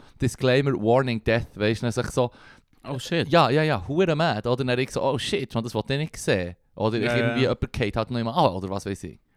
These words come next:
Speaker 1: Das
Speaker 2: Ja.
Speaker 1: ist leider Shit.
Speaker 2: Mhm.
Speaker 1: Das wollte ich wie nicht sehen. Und dann hab ich mir gedacht, jetzt jedes Mal, wenn ich etwas sehe, ein Fail, wo ich das Gefühl habe, das ist lebensgefährlich oder so,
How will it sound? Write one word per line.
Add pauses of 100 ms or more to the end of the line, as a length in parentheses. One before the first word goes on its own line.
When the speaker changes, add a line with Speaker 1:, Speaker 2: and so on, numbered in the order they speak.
(140)
Speaker 1:
Das
Speaker 2:
Ja.
Speaker 1:
ist
leider
Shit. (120)
Speaker 2:
Mhm. (520)
Speaker 1:
Das
wollte
ich
wie
nicht
sehen. (800)
Und
dann
hab
ich
mir (240)
gedacht,
jetzt
jedes
Mal,
wenn
ich
etwas
sehe,
ein
Fail,
wo
ich
das
Gefühl
habe,
das
ist
lebensgefährlich
oder
so,